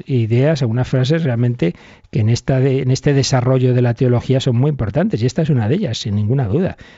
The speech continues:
Qué bien expresó en una sola frase ese misterio de Cristo, ese Hijo de Dios, al hacerse hombre, trabajó con manos de hombre, pensó con inteligencia de hombre, obró con voluntad de hombre,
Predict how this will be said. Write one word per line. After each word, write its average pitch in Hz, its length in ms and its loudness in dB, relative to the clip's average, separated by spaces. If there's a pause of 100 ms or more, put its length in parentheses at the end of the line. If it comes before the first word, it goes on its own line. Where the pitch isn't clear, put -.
(160)
Qué 120 160 0
bien 127 180 2
expresó 127 400 0
en 127 80 2
una 123 160 2
sola 127 240 0
frase 135 400 -2 (340)
ese - 200 -2
misterio 139 500 0
de 107 140 -2
Cristo, 165 400 -2
ese 104 260 -2
Hijo 127 340 2
de 143 120 2
Dios, 151 340 0 (400)
al 110 160 -2
hacerse 143 380 0
hombre, 175 240 -2
trabajó 143 640 2
con 160 220 0
manos 160 340 0
de 135 120 -2
hombre, 156 260 2
pensó 147 560 2
con 185 160 0
inteligencia 135 760 0
de 135 140 0
hombre, 165 340 0
obró 139 460 2
con 151 240 0
voluntad 101 520 -4
de 196 140 0
hombre, 143 260 -2